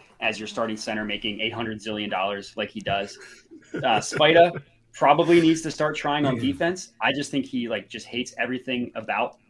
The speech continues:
playing with Rudy Gobert and playing with the current iteration of the Jazz. So I'm going sweat. I think you,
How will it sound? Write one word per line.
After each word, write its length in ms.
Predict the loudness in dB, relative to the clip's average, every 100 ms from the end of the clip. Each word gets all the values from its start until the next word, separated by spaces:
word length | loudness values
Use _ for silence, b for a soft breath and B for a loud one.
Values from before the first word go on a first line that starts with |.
| _ _
playing 260 | -4 -2
with 160 | -4 -4
Rudy 160 | -6 -4
Gobert 440 | -2 0 0 0
and 120 | -6 -12 -8
playing 200 | -6 -4
with 140 | -6
the 80 | -8
current 400 | -10 -8 -8 -6
iteration 400 | -6 -4 -4 -6
of 100 | -8
the 80 | -8
Jazz. 440 | -6 -4 -4 -6
So 380 | -4 -4 -4 -6 -2
I'm 140 | 2
going 200 | 2 0
sweat. 320 | -4 -4 -4
I 60 | -4
think 260 | -6 -8
you, 80 | -10